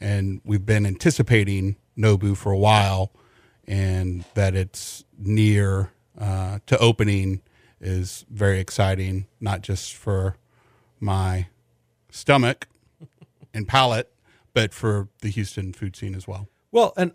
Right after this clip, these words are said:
Speaker 2: I think that is kind of one of the themes of this year is that these out-of-town restaurant groups see more opportunity in Houston. I mean, one of the other ones that it's gonna come to the city in June is International Smoke.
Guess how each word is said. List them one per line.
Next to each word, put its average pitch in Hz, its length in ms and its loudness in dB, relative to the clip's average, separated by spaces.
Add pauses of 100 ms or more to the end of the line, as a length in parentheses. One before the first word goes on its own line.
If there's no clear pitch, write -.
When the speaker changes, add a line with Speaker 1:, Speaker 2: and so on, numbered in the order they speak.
Speaker 2:
I 180 100 4
think 208 160 0
that 190 160 6
is 185 140 4
kind 185 180 2
of 156 120 2
one 139 180 4
of 143 80 2
the 127 80 0
themes 120 340 -2
of 107 160 -2
this 101 240 -2
year 165 300 6
is 117 220 -2
that 120 220 2 (440)
these 117 260 2
out-of-town 131 460 4
restaurant 117 420 0
groups - 760 -2 (600)
see - 240 2
more 143 180 8
opportunity 123 580 4
in 110 100 0
Houston. 110 460 0
I 104 60 4
mean, 104 160 4
one 131 140 8
of 135 40 10
the 123 80 10
other 123 140 6
ones 117 280 2
that 110 200 0 (480)
it's - 80 -20
gonna 117 160 6
come 127 240 4
to 117 60 2
the 107 80 2
city 120 360 2
in 104 120 4
June 135 520 6
is 107 300 4
International 113 540 2
Smoke. 123 540 4